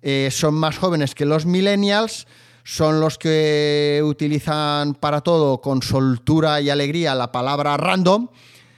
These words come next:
eh, y son los que nacieron a finales de los noventa, los que ya nacieron con internet, los smartphones y las tablets bajo el brazo. ¿Qué nos encontramos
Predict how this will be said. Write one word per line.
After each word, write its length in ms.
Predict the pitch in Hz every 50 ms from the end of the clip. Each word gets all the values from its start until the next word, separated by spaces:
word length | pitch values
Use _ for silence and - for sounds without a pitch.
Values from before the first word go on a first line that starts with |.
| _ _ _ _ -
eh, 380 | 160 156 156 151 147 151 147 143
y 40 | 139
son 200 | - 170 165 175
los 140 | 190 180 -
que 100 | 214 196
nacieron 380 | 190 175 - 196 196 220 254
a 80 | 247 196
finales 480 | - 185 160 156 156 165 175 175 165 151
de 80 | 170
los 180 | 160 156 156 151
noventa, 540 | 160 165 208 262 269 - 165 131 107 104 107
los 240 | 120 123 135 135 -
que 400 | - - 143 139 139 135 135 131
ya 160 | 127 151 160
nacieron 920 | 180 175 170 - - 175 175 180 180 180 180 180 180 175 175 175 170 170 156
con 240 | - - 170 170 175
internet, 680 | 180 170 - 214 214 208 208 214 220 226 233 240 233 214
los 280 | 196 185 180 175 165 -
smartphones 920 | 208 202 190 196 202 202 202 208 202 190 - - 208 220 220 214 - - - _ - - - _ _
y 140 | - 151 156
las 240 | 156 151 139 -
tablets 640 | - 170 170 170 180 185 196 208 220 214 - - - - _ _ _ _
bajo 240 | - - 147 131 139
el 80 | 139 127
brazo. 380 | 123 120 107 - - 85 82 - _ _ _ _ - - - - - - _ _ _ _ _ _ _ _ _
¿Qué 140 | - 285 302
nos 160 | 277 226 -
encontramos 680 | 254 214 170 185 185 180 226 247 262 269 269 233 - -